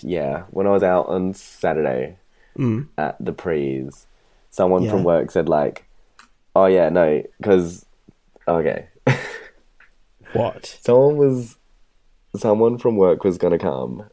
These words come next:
Speaker 1: and bring their boyfriend.
Speaker 2: Uh-huh.
Speaker 1: And someone else from work was like, "Oh, yeah, her boyfriend's really hot."
Speaker 2: <laughs> Jesus.
Speaker 1: So me and my friend were like,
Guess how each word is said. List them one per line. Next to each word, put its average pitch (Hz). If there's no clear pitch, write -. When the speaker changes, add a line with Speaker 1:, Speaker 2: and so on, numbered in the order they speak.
Speaker 1:
and 85
bring 82
their 78
boyfriend. 69
Speaker 2:
Uh-huh. 117
Speaker 1:
And 78
someone 85
else 98
from 85
work 60
was 85
like, 80
"Oh, 113
yeah, 104
her 90
boyfriend's 101
really 82
hot." 80
Speaker 2:
<laughs> -
Jesus. -
Speaker 1:
So 90
me 107
and 110
my 98
friend 80
were 92
like, 78